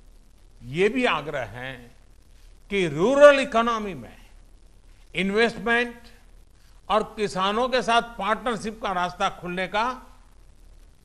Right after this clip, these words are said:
पूरा लाभ आप लोगों ने उठाना चाहिए। अब तो गांव के पास ही local agro products के clusters के लिए जरूरी infrastructure तैयार किया जा रहा है।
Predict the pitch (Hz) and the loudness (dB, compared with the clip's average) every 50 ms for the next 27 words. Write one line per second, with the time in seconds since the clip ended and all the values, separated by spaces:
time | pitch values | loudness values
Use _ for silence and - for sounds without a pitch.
0 | - - - - - - - 294 311 320 349 339 339 349 311 262 226 220 226 240 | -20 -20 -20 -20 -18 -8 -2 0 2 6 6 8 8 8 8 8 8 8 8 8
1 | 240 214 165 - - - - - - - - - - - - - - - - - | 8 6 4 -4 -8 -18 -20 -20 -20 -20 -20 -20 -20 -20 -20 -20 -20 -20 -20 -20
2 | - - - - - - - 151 165 165 165 170 160 165 165 165 151 123 - 127 | -20 -20 -20 -20 -18 -8 -2 -2 -2 -2 -2 -6 -6 -4 -6 -6 -8 -10 -12 -14
3 | 120 123 117 - - - - - - - - - - - - - - - - - | -12 -12 -12 -14 -16 -20 -20 -20 -20 -20 -20 -20 -20 -20 -20 -20 -20 -20 -20 -20
4 | - - - - - - - - - - - - 160 165 - - 196 180 151 131 | -20 -20 -20 -20 -20 -20 -20 -20 -20 -18 -8 -6 -6 -6 -6 -6 -8 -6 -6 -8
5 | 107 113 139 147 165 180 180 160 - 202 190 185 - - 151 156 160 151 131 139 | -8 -4 -2 0 0 -2 -4 -6 -8 -8 -8 -8 -8 -6 -4 -4 -4 -4 -6 -8
6 | 143 143 160 190 202 190 170 131 117 - - - - - - - - - - - | -10 -8 -6 -6 -6 -6 -8 -12 -16 -20 -20 -20 -20 -20 -20 -20 -20 -20 -20 -20
7 | - - - - - 120 123 135 156 175 185 180 185 - - 208 202 202 202 190 | -20 -20 -20 -18 -14 -12 -8 -6 -2 -2 -2 -2 -4 -4 0 2 2 2 2 0
8 | 151 151 156 156 151 165 175 180 170 175 170 160 160 160 165 - - - - - | -4 -4 -4 -4 -4 -4 -6 -6 -6 -6 -6 -6 -4 -4 -4 -6 -8 -16 -12 -10
9 | 170 170 175 - 160 147 143 139 - - 165 156 139 110 - - 165 151 131 131 | -10 -10 -10 -10 -8 -8 -8 -8 -8 -10 -10 -10 -10 -10 -14 -14 -12 -10 -8 -8
10 | 131 147 170 190 202 214 214 208 214 - - - - - - - - - - - | -8 -6 -6 -6 -6 -6 -10 -14 -18 -20 -20 -20 -20 -20 -20 -20 -20 -20 -20 -20
11 | - 117 110 101 101 135 151 156 160 165 170 175 175 180 185 185 - 147 151 147 | -20 -20 -20 -14 -8 -4 -4 -4 -2 -4 -4 -2 -2 -2 -2 -4 -8 -12 -12 -10
12 | 127 156 160 151 - - 156 143 - - 160 151 139 - - 143 127 123 127 135 | -6 -6 -6 -6 -6 -8 -12 -12 -10 -8 -10 -10 -10 -10 -12 -12 -10 -8 -8 -6
13 | 135 139 143 131 - - 131 135 135 135 139 139 127 123 113 113 110 101 101 - | -6 -6 -8 -8 -12 -16 -14 -10 -8 -6 -6 -6 -8 -8 -10 -10 -12 -14 -16 -18
14 | - - - - - - | -20 -20 -20 -20 -20 -20